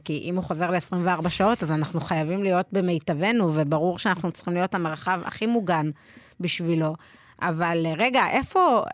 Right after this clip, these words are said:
עכשיו הבן שלי חולה, והוא עם אינהלציות ועם תרופות וזה, וכל האופרציה הזאת מהקופת חולים מונחת על, אה, שולחן קטן ליד מיטתו של אוהד. והילדים אומרים לי, "למה את לא מחזירה את זה למקום?" אני אומרת, "זאת אנדרטה לכבוד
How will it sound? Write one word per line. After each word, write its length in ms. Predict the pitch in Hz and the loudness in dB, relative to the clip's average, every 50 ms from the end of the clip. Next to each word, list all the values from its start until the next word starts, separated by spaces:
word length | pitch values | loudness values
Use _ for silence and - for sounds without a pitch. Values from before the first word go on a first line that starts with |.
| - - - - - - | -10 -12 -14 -14 -12 -10
עכשיו 340 | 170 - - - 240 226 185 | -8 -6 -4 -2 0 0 0
הבן 200 | 165 147 175 180 | 0 0 0 0
שלי 280 | - - 254 185 147 135 | 0 0 0 0 -2 -2
חולה, 340 | - - 170 151 151 156 147 - - - - - - - - - - - | -2 -2 -2 -2 -2 -2 -4 -8 -12 -20 -20 -20 -20 -20 -20 -20 -12 -4
והוא 120 | 185 185 196 | 0 0 2
עם 140 | 190 190 185 | 2 2 2
אינהלציות 680 | 185 185 185 175 180 196 180 - - 165 156 147 - | 0 0 0 -2 -2 -4 -4 -6 -6 -6 -6 -6 -6
ועם 160 | 170 165 165 | -4 -4 -4
תרופות 500 | 156 - 165 170 160 - 196 185 180 - 170 | -4 -6 -6 -8 -4 -2 -2 -4 -4 -4 -6
וזה, 320 | 156 156 143 147 151 160 - - - 156 165 | -6 -6 -4 -4 -4 -6 -6 -8 -12 -14 -10
וכל 800 | 156 160 156 - - - _ _ - - - 285 294 294 294 285 - - | -8 -6 -8 -8 -10 -14 _ _ -10 -4 -2 -2 0 0 0 -2 -2 -2
האופרציה 840 | - 165 165 160 160 160 - 165 - - 170 156 175 180 - - 220 196 | -2 0 0 0 0 -2 -4 -6 -6 -6 -4 -4 -4 -4 -4 -4 -4 -2
הזאת 220 | 151 151 151 165 | -2 -4 -4 -4
מהקופת 400 | 160 147 - 143 - 180 180 - | -6 -6 -6 -6 -6 -6 -6 -6
חולים 400 | - - 151 143 147 156 180 202 - - | -6 -6 -4 -4 -4 -4 -6 -8 -8 -6
מונחת 800 | 175 165 165 160 160 160 170 185 202 - - 247 262 285 _ - - _ - - _ _ - _ | -4 -2 -2 0 0 0 -2 -2 -4 -4 -4 -4 -4 -4 _ -14 -20 _ -20 -20 _ _ -20 _
על, 280 | - 147 156 160 160 151 - | -8 -6 -4 -4 -4 -4 -4
אה, 180 | 175 175 165 165 | -4 -4 -4 -4
שולחן 380 | 160 - 202 196 - - 294 294 - | -4 -6 -10 -10 -6 -4 -4 -4 -6
קטן 400 | - 262 - - 160 151 156 170 - - | -8 -10 -8 -6 -6 -6 -6 -8 -10 -8
ליד 260 | - 170 170 180 185 214 | -6 -4 -4 -2 -4 -4
מיטתו 380 | 220 - - 156 - - 151 | -6 -8 -10 -10 -10 -10 -10
של 240 | - - 175 160 156 | -8 -8 -6 -4 -4
אוהד. 340 | 143 139 135 131 135 147 - _ _ _ _ _ _ _ _ - | -4 -4 -6 -8 -10 -12 -16 _ _ _ _ _ _ _ _ -4
והילדים 340 | 160 156 156 170 185 247 311 | -4 -2 -2 -2 -2 -2 -2
אומרים 220 | 311 294 302 285 | -2 0 0 0
לי, 80 | 277 240 | 0 0
"למה 220 | 175 185 214 269 | 0 -2 -2 -2
את 60 | 277 | -2
לא 80 | 269 233 | -4 -4
מחזירה 400 | 226 - - 208 185 151 151 147 | -4 -6 -6 -6 -4 -2 -2 -2
את 60 | 147 | -4
זה 100 | 151 170 | -2 -2
למקום?" 420 | 165 170 175 180 - - 165 139 151 | -2 -2 -2 -4 -8 -8 -8 -6 -4
אני 80 | 151 | -4
אומרת, 220 | 160 185 226 240 - | -4 -4 -6 -6 -6
"זאת 220 | - 180 - - | -6 -6 -4 -2
אנדרטה 520 | 220 233 240 240 285 302 320 311 - 277 | -2 0 0 0 0 -2 -2 -2 -4 -4
לכבוד 420 | 247 214 185 - 202 214 226 214 | -4 -4 -4 -4 -2 -2 -2 -2